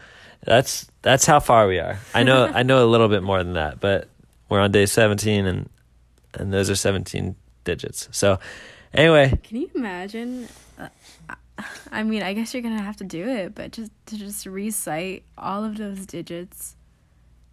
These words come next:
Speaker 2: every single day.
Speaker 1: Yeah, I was thinking maybe what I'll do is, like, I'll go, I'll have, like, one week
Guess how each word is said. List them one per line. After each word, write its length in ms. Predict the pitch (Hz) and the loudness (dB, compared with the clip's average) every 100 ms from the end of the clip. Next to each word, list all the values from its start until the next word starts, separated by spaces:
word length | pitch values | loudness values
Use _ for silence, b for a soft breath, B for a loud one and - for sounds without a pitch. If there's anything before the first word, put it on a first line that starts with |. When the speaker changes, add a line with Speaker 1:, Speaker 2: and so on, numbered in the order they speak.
| _ - | _ -12
Speaker 2:
every 580 | 190 185 185 180 175 - | -10 -8 -10 -10 -12 -14
single 400 | 208 - 175 180 | -18 -16 -14 -14
day. 400 | - 85 82 - - - - | -12 -12 -12 -14 -18 -18 0
Speaker 1:
Yeah, 200 | 123 104 | 4 6
I 20 | |
was 140 | 117 | 4
thinking 400 | - 143 165 123 | 2 2 2 0
maybe 340 | 110 98 98 104 | 2 2 2 2
what 140 | 101 | 2
I'll 100 | 98 | 2
do 400 | 98 92 92 98 101 B B B - | 2 2 2 0 -4 B B B -2
is, 240 | 110 101 | 0 2
like, 440 | 101 98 90 - 107 - _ _ - | 4 4 4 0 -14 -18 _ _ -4
I'll 160 | 104 | -2
go, 480 | 101 101 107 110 107 - | -2 2 4 4 2 0
I'll 120 | 104 | 2
have, 260 | 117 110 | 6 6
like, 240 | 113 104 101 | 6 2 0
one 360 | 95 98 104 92 | 0 0 0 0
week 460 | 92 101 - - | 0 -2 -6 -18